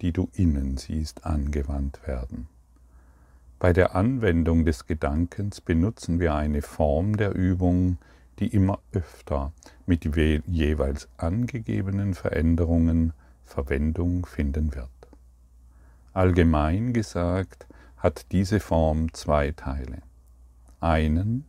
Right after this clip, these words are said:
in den du den Gedanken konzentrierter übst, und einen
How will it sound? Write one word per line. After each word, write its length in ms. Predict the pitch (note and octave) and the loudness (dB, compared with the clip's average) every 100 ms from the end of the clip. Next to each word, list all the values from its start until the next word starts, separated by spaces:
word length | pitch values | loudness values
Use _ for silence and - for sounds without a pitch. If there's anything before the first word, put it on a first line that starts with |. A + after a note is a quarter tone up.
| - - - | -18 -20 -8
in 180 | G#2 F#2 | -2 0
den 240 | F#2 F2+ | 2 0
du 160 | F#2+ F2+ | 2 0
den 280 | D#2+ D2+ D2+ | 2 0 0
Gedanken 760 | C#2+ C2+ C#2 C#2+ D2+ - E2 | -2 0 -2 -2 -4 -4 -6
konzentrierter 1000 | - D#2 C2+ - C#2 C#2 D2+ C#2+ C2 - - | -4 -4 -4 -6 -8 -6 -4 -2 -2 -6 -4
übst, 680 | D#2 F2 B2+ - - - - - - - - | -4 -4 -6 -20 -20 -20 -20 -20 -20 -20 -2
und 220 | F#2 F2 | 2 2
einen 320 | F2+ E2+ D#2+ | 2 4 2